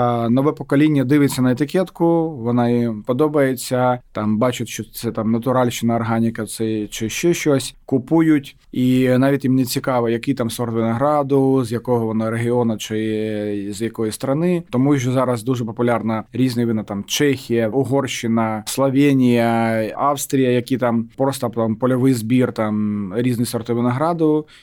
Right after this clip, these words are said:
і це купується, це продається, це зараз так на, на, в нормальному тренді вина, да? Якщо б там років п'ять, ще шість сказали, що ось як ти відносишся до вин там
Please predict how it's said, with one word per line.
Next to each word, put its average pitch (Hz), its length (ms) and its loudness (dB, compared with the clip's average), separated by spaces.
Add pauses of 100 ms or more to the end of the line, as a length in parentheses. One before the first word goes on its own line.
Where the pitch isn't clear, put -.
і 131 80 -6
це 139 180 -2
купується, 143 540 0
це 123 140 -2
продається, 123 840 0 (220)
це 117 160 -6
зараз 117 300 -2
так 110 220 -10
на, 107 120 -4
на, 117 460 2
в 110 80 0
нормальному 120 460 2
тренді 104 340 -6
вина, 92 260 -10
да? 123 240 -4 (120)
Якщо - 220 -10
б - 60 -8
там 95 600 -4
років 113 300 -6
п'ять, 120 320 -2
ще 104 400 -8
шість - 420 -4
сказали, 110 380 -6
що 101 260 -6
ось 110 180 -6 (180)
як 131 280 0
ти 127 100 -2
відносишся 117 520 -2
до 107 120 -4
вин 117 160 0
там 98 260 -6